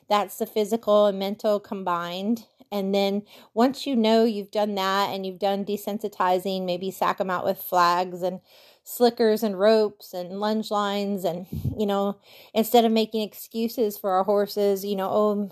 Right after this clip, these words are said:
you know, maybe they were beat with a whip or, or this or that." Um, you know, every horse has got their own unique horsenality. Some are pushy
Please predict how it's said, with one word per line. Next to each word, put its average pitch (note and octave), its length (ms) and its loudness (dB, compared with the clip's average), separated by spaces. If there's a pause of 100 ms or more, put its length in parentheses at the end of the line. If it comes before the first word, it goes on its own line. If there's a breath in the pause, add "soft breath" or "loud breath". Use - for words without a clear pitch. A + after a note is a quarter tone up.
(140)
you - 160 -8
know, F#3+ 100 -4
maybe F#3+ 260 -2
they G3 120 4
were G3+ 140 2
beat G3 320 -6
with F3+ 180 0
a G3+ 120 4
whip G3 460 2
or, F#3 180 -6 (300 loud breath)
or F#3+ 160 -4
this G3+ 280 -2
or F#3+ 80 -2
that." F#3+ 280 2 (360 soft breath)
Um, F#3 380 -2 (340 loud breath)
you A3 180 0
know, G3+ 280 4 (120)
every C4+ 240 4
horse B3 300 2
has F#3+ 120 -10
got - 280 -10
their - 180 -2
own A3 460 4 (260 loud breath)
unique G3+ 640 -2 (140)
horsenality. G#3+ 1000 2 (680 soft breath)
Some G#3+ 420 2
are A3 220 2
pushy A3+ 840 0